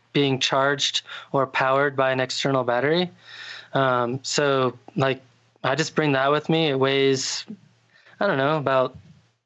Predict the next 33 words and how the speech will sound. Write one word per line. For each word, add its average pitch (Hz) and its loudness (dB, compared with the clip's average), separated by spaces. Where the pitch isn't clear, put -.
as 131 0
much 139 0
or 135 2
twice 139 0
as 135 0
much 139 0
as 127 -2
a 123 0
cell 135 2
phone. 160 0
It's 135 -4
not 131 0
too 139 0
bad. 139 2
And, 131 2
uh, 123 2
yeah, 156 0
I've 143 -2
never 147 2
run 135 0
out 135 -2
of 127 -2
batteries 127 2
ever. 123 0
Uh, 123 2
I'd 143 -2
say 143 0
if - -4
you're 151 2
shooting 139 0
Canon 156 0
or 123 0
s-, - -8